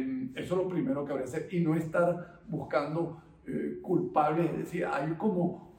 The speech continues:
u-, digamos, lo que se ha convertido las redes, ¿no?, en una permanente búsqueda de acusación de, eh, de, de, del dolor,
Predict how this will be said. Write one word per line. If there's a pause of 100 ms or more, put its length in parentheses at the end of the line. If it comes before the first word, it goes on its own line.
(320)
u-,
digamos,
lo
que
se
ha
convertido
las
redes,
¿no?, (320)
en
una
permanente (180)
búsqueda
de
acusación (360)
de,
eh, (220)
de,
de,
del
dolor,